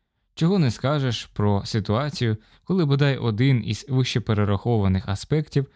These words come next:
раптом сягне екстремальної відмітки з будь-якого кінця спектра. Слід також прийняти реальність.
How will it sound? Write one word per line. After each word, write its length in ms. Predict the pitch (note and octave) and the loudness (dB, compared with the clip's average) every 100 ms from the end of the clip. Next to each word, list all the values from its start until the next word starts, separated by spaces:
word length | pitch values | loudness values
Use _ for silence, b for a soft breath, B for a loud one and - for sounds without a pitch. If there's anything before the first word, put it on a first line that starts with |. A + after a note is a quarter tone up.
| b b | b b
раптом 420 | C3 F#3+ - F3 | -2 0 2 2
сягне 340 | - A2 A2+ | 4 4 4
екстремальної 840 | A#2+ A2+ - A2 G2 G2+ G#2+ G#2 F#2+ | 4 -2 -2 0 2 4 4 4 2
відмітки 600 | F#2+ F#2+ F#2+ - G#2 G#2 b b b | 0 0 -2 -2 -6 -6 b b b
з 100 | D3 | -2
будь-якого 680 | D3+ G3+ F#3+ F3 C3 B2 A#2 | 2 2 2 0 2 2 2
кінця 400 | G2 F#2+ - F#2 | 2 2 0 -4
спектра. 580 | - G2+ F2+ - F#2 G2 _ _ _ _ _ _ _ _ - | -2 -4 -4 -4 -6 -8 _ _ _ _ _ _ _ _ -8
Слід 380 | - C3 E3+ | 0 0 0
також 420 | - C3 E3 F3 - | -2 -2 0 -2 -2
прийняти 500 | F3 D3 G#2+ G2+ A#2 | 0 2 2 2 0
реальність. 680 | D3 C3 F#2 F2+ - - | 2 0 0 -6 -8 -20